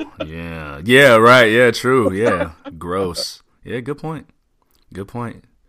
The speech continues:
Speaker 2: Yeah, yeah, yeah. That's why you're ahead in the standings. You get, you get there first. You see it. You understand.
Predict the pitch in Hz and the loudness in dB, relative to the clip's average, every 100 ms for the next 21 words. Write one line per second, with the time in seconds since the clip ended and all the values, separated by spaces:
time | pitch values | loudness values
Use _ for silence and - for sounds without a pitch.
0 | _ _ _ _ _ _ _ - 90 117 | _ _ _ _ _ _ _ -18 -14 -12
1 | 117 110 110 113 107 101 123 117 95 101 | -12 -14 -14 -14 -14 -8 -4 -2 -2 -2
2 | 107 101 95 113 113 92 82 - _ 101 | -4 -6 -8 -8 -8 -10 -14 -20 _ -18
3 | 90 104 95 98 107 - 90 - 98 82 | -12 -10 -10 -8 -8 -6 -6 -4 -6 -8
4 | - _ _ - 92 - 98 78 98 90 | -14 _ _ -18 -14 -10 -8 -8 -8 -8
5 | 82 92 87 80 | -10 -12 -12 -14